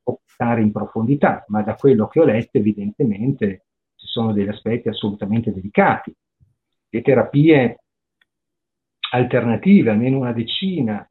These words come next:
bloccate, perché altrimenti non ci sarebbe stato il presupposto giuridico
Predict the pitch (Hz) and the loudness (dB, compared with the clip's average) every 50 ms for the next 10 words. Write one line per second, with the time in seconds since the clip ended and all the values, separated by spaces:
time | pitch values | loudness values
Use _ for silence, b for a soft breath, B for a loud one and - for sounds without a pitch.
0 | _ - 120 113 117 139 139 139 - _ - - 180 147 127 113 107 - - 139 | _ -14 -10 -2 0 0 0 0 -2 _ -2 0 2 2 2 0 -2 -2 0 0
1 | 139 160 196 208 - _ _ _ _ _ _ _ _ _ _ _ _ _ _ _ | 0 0 -2 -6 -8 _ _ _ _ _ _ _ _ _ _ _ _ _ _ _
2 | _ _ - 107 104 - - - 120 131 156 185 220 226 214 - _ - 120 117 | _ _ -16 -16 -16 -10 -6 -4 -2 0 0 0 0 0 -2 -8 _ -10 -8 -6
3 | - 190 180 131 113 123 147 156 - - 160 110 113 113 110 - 110 - - 117 | -6 -6 -4 -4 -4 -4 -6 -6 -6 -6 -4 -4 -4 -6 -8 -10 -14 -12 -10 -8
4 | 110 107 110 113 - 135 131 123 - - 98 - 113 107 104 117 110 - 135 127 | -8 -8 -8 -8 -8 -8 -8 -8 -8 -12 -12 -10 -10 -10 -10 -10 -8 -6 -4 -4
5 | 113 - - 120 110 110 123 143 175 196 196 190 180 175 175 175 185 202 202 - | -6 -6 -10 -10 -8 -6 -2 2 4 4 6 6 4 2 2 2 0 0 0 -2
6 | - - 214 226 240 240 - | -2 -2 -2 -2 -2 -6 -12